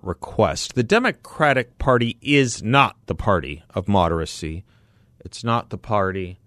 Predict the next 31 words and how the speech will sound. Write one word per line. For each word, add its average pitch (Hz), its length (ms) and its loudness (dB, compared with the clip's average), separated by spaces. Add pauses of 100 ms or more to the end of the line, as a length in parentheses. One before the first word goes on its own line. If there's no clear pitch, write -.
(360)
of 92 140 -14
moderation. 85 920 -4 (720)
Just - 320 -2
look 190 280 4
at 180 120 -4
the 175 80 2
response 117 500 -2
from - 160 -8
teachers' - 560 -2
unions, 76 380 -10
for 98 240 0
example, 92 460 -4
to 117 140 -10
the 104 100 -4
kinds 139 600 0
of 107 80 -6
things 123 420 0
Ron 117 220 0
DeSantis 120 600 -4
was 107 180 -4
doing 113 240 2
in 101 120 0
Florida 107 440 4
with 98 180 -4
regard 101 360 0
to 95 100 -2
deracializing 101 1120 0
and 95 120 -2
desexualizing 95 1040 -2
the 80 60 -6
schools. - 840 -8